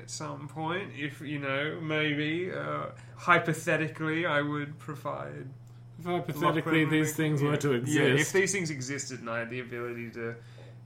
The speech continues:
Speaker 1: uh, lend a
Speaker 2: <laughs>
Speaker 1: copy to a friend, I, I would consider hypothetically doing so.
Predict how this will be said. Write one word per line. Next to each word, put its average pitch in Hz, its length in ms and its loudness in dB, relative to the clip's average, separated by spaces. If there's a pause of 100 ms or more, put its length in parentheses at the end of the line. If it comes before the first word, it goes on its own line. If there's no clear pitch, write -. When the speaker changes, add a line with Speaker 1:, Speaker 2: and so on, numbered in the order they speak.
(140)
Speaker 1:
uh, 120 520 4
lend 143 840 4
a 156 120 6
Speaker 2:
<laughs> - 20 2
Speaker 1:
copy 139 420 4
to 127 180 -2
a 123 60 -2
friend, 104 720 -4 (760)
I, 135 260 2
I 123 320 2
would 135 220 0
consider 135 720 0
hypothetically 123 720 -2
doing 110 280 -10
so. - 220 -14